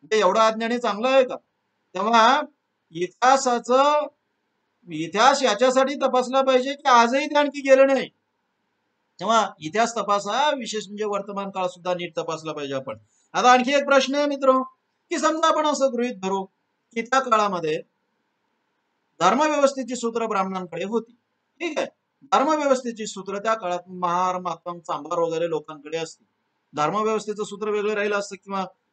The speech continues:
धर्मव्यवस्था अधिक उदार वगैरे राहिली असती आणि बाकी सगळ्या लोकांना सन्मान वगैरे मिळाला असता. कदाचित कोणाला पटेल अगर न पटेल मित्रो असं काहीही झालेलं न-, झालं नसतं. धर्मव्यवस्था आज जशी आहे तशी राहिली असती, कारण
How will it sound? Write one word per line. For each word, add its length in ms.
धर्मव्यवस्था 680
अधिक 240
उदार 320
वगैरे 260
राहिली 240
असती 400
आणि 140
बाकी 240
सगळ्या 240
लोकांना 360
सन्मान 340
वगैरे 220
मिळाला 300
असता. 260
कदाचित 360
कोणाला 300
पटेल 320
अगर 260
न 120
पटेल 320
मित्रो 340
असं 220
काहीही 420
झालेलं 380
न-, 140
झालं 280
नसतं. 400
धर्मव्यवस्था 760
आज 60
जशी 280
आहे 80
तशी 240
राहिली 280
असती, 280
कारण 600